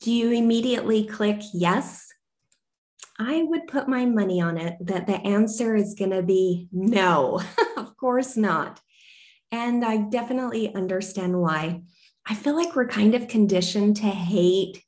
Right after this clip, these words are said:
email. Every time you check your inbox, you know, you have dozens of messages just telling you all kinds of things. "You've won a free cruise. Your email is about to be canceled." You know, spam has really ruined email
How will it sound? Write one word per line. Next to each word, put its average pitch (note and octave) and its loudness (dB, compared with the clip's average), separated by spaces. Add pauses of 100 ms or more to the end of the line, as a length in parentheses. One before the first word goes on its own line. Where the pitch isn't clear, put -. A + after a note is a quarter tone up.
(160)
email. G3 0 (440)
Every G#3 2
time G3+ 2
you G3 2
check F3 -8
your G3+ -2
inbox, E3+ 0
you F3 -2
know, F3 4
you E3+ 4
have E3 -4
dozens G3+ 2
of G#3 2
messages F3 -2 (360)
just F3+ -6
telling F3+ 4
you F3 6
all C4+ 4
kinds G#3 4
of G#3 0
things. E3 -2
"You've C4+ 0
won G3 0
a A3 -2
free B3+ -2
cruise. C4 0 (220)
Your C4+ 2
email B3+ 2
is A3 -2
about A#3+ -6
to C#4 -6
be C#4 -4
canceled." D4+ -2 (260)
You G#3+ 6
know, G3 4
spam A#3 0
has G3+ 2
really G3+ 2
ruined F3+ 2 (100)
email A#3+ 0